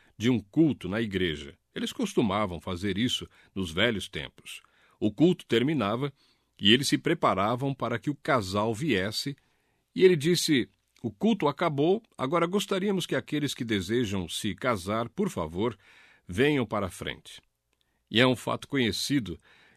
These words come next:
que um solteirão e oitenta e quatro empregadas domésticas vieram. Mas essa não era a intenção. Essa não era a intenção.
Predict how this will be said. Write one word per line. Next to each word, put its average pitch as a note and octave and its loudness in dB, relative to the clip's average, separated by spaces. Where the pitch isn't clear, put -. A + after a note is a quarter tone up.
que B2 4
um D3+ 4
solteirão C3+ 2
e D3 4
oitenta D#3+ 4
e B2 -2
quatro C3+ -2
empregadas G2+ -2
domésticas G2+ -4
vieram. F#2+ -4
Mas C3+ 0
essa C#3 0
não D3 -2
era G#2+ 0
a F2+ 0
intenção. F2 -8
Essa F#2+ -2
não G#2+ 0
era G#2 0
a - -6
intenção. - -12